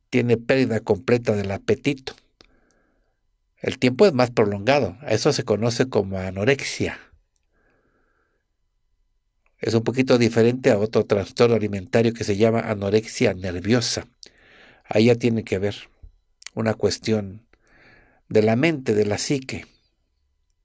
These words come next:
Bien, retornemos a ver nuestro caso, ¿no?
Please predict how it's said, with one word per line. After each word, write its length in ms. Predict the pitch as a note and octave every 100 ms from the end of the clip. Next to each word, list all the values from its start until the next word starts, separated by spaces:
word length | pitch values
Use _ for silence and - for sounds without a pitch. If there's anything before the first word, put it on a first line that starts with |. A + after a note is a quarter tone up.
| _ _ _ - B2+
Bien, 360 | F3+ A3 - _ - - - _
retornemos 640 | D#3 D#3 B2+ C3 C3+ B2+
a 80 | G#2+
ver 220 | G2+ G#2+ - _ _ _ _ - - _ _
nuestro 400 | - G#2+ - G#2
caso, 360 | - A#2 - F#2
¿no? 200 | F2+